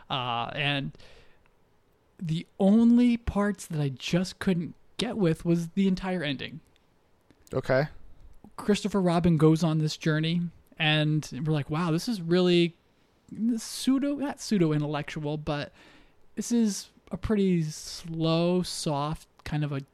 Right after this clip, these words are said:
Speaker 1: coming of age or dealing with a coming of age adult story
Speaker 2: Uh-huh.
Speaker 1: in a lot of ways." And I was impressed by that. But then once, um,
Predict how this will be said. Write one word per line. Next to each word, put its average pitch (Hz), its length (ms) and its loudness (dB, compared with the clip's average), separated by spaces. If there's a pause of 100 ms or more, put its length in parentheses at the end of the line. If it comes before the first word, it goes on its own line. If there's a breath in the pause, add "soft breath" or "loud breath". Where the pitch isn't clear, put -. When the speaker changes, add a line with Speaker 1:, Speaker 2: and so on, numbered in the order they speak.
(220)
Speaker 1:
coming 156 340 0
of 143 180 -2
age 147 320 -2
or 139 100 -4
dealing 175 380 2
with 147 100 0
a 147 80 -2 (120)
coming 147 280 0
of 135 80 -6
age 127 440 -8
adult 147 440 -4
story - 580 -6
Speaker 2:
Uh-huh. 135 260 -4 (200)
Speaker 1:
in 156 80 -4
a 147 60 -4
lot 131 240 -2
of 131 100 -14
ways." 127 380 -8 (240 soft breath)
And 156 100 0
I 147 40 0
was 139 100 0
impressed 202 340 -2
by - 140 -8
that. - 200 -12 (480 soft breath)
But 156 140 2
then 165 300 4 (1080)
once, 185 720 0 (1500)
um, 139 640 -2